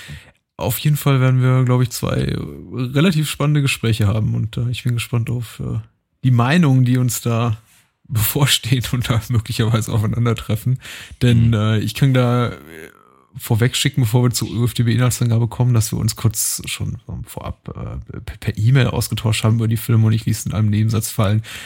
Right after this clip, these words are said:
Speaker 1: dass sich die Filme, die beiden Filme diese Woche für mich eher so wie,
Speaker 2: <laughs>
Speaker 1: wie Hausaufgaben anfühlten als so, äh, rein rassiges <laughs> Filmvergnügen.
Speaker 2: Ui.
Speaker 1: Äh, das lag zum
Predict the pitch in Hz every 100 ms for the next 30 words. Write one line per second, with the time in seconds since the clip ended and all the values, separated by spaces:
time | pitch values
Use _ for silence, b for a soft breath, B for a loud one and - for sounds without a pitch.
0 | B 104 104 107 - 127 120 113 113 113
1 | 110 - 117 110 107 110 110 127 110 -
2 | 110 110 110 110 107 B B B 113 101
3 | 113 123 - 113 113 107 110 - 113 110
4 | 117 - - 113 113 107 B B B 113
5 | 113 110 123 139 120 - 110 - - 143
6 | - 117 110 110 113 165 - B B B
7 | B B - - 247 214 160 120 123 127
8 | - - - - 117 - 117 165 - -
9 | 180 165 151